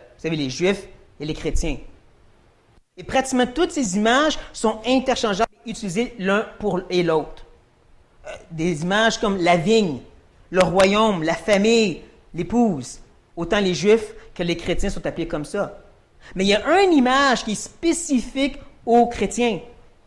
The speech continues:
Vous l'avez deviné, le corps de Christ. Le corps, c'est juste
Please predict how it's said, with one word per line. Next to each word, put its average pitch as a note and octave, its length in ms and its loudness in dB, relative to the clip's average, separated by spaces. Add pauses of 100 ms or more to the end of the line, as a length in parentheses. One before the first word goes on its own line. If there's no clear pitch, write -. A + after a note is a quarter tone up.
Vous E3+ 80 -10
l'avez F3 160 0
deviné, F3+ 380 2
le D3 140 0
corps F3 680 0 (460)
de C3+ 60 -14
Christ. - 420 -8 (1040)
Le G3 160 2
corps, B3 340 4
c'est F#3 260 0
juste D#3+ 760 -2